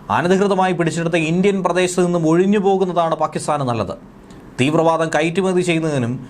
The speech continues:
യു എൻ നിരോധിച്ച ഭീകരർക്ക് അഭയം നൽകുന്നതിനും സ്വന്തം ജനങ്ങളെ ബോംബിട്ട് കൊല്ലുന്നതിനുമിടയിൽ സമയം കണ്ടെത്താൻ കഴിഞ്ഞാൽ ജീവൻ രക്ഷാ ഉപകരണങ്ങളുടെ സഹായത്തോടെ മുന്നോട്ട് പോകുന്ന അവരുടെ സമ്പദ് വ്യവസ്ഥയെ രക്ഷിക്കാനും സൈനിക മേധാവിത്വത്താൽ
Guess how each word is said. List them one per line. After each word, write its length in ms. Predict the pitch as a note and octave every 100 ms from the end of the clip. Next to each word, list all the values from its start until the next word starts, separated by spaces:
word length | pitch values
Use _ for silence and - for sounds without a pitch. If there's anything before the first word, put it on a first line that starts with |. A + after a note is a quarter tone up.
| -
യു 100 | A#2 E3
എൻ 80 | F3+
നിരോധിച്ച 420 | D#3+ F3 E3+ F3
ഭീകരർക്ക് 460 | C#3+ D#3+ E3+ D#3 D3+
അഭയം 340 | C3 F#3+ G#3+
നൽകുന്നതിനും 520 | G3 F3 E3+ E3 D#3+
സ്വന്തം 360 | D#3+ D3 F#3 D#3+
ജനങ്ങളെ 340 | D3+ D3 D3
ബോംബിട്ട് 640 | C3+ C3 E3+ F#3+ F#3 -
കൊല്ലുന്നതിനുമിടയിൽ 760 | D#3+ D3+ D3 C#3+ C#3 B2 C3+ F#2+ - - - -
സമയം 360 | - C3+ F3+ F3+
കണ്ടെത്താൻ 380 | D#3 D3+ D3 C3
കഴിഞ്ഞാൽ 380 | A#2 B2+ G#2+ F2+ - - - - A2+
ജീവൻ 280 | D3 G3 G3+
രക്ഷാ 240 | G3 F#3+
ഉപകരണങ്ങളുടെ 560 | E3 C#3 C#3+ C#3+ C#3 C3+
സഹായത്തോടെ 600 | - G2+ D3+ D#3 D3+ C#3+
മുന്നോട്ട് 440 | C3 D3 F#3 D#3+
പോകുന്ന 300 | C#3 C#3+ C3+
അവരുടെ 220 | B2+ B2
സമ്പദ് 420 | B2+ C3 D#3 G3+ F3+
വ്യവസ്ഥയെ 360 | E3 E3 D3+
രക്ഷിക്കാനും 540 | C3+ - C#3 A2+ F2+ - - - - - -
സൈനിക 320 | D3 G3 G#3
മേധാവിത്വത്താൽ 760 | F3 F3 F3 F#3 F#3+ F#3 D#3+